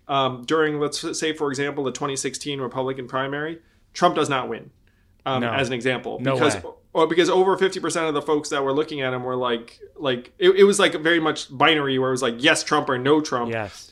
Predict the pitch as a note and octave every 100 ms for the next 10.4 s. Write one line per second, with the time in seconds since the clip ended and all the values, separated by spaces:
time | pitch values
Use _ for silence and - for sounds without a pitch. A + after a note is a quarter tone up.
0 | - D#3 D#3 E3 D#3+ D3+ - F#3+ E3 -
1 | D3 D#3+ C#3+ C3 D3+ D#3 C#3 C#3 D3 E3
2 | E3 B2+ A#2+ - - _ _ _ _ C3+
3 | C3 B2 A#2 C#3+ C#3+ C#3 C3+ C3 - _
4 | D3 D3+ D3 C#3 C#3+ D3 D3 D3 D3+ D3+
5 | D3+ D#3 F3+ F#3+ - - - _ - D#3+
6 | D#3 - - D#3+ E3+ E3 E3 E3 E3+ C#3+
7 | D3 D3+ D#3 C3+ D3 C3 C3+ C3 B2+ C3+
8 | C3+ C3+ C3 C3 B2+ B2 C3 B2 A#2+ D3+
9 | D3 C3+ A#2+ A#2 - C#3+ D#3 D#3+ G3+ G3
10 | F3+ E3 D#3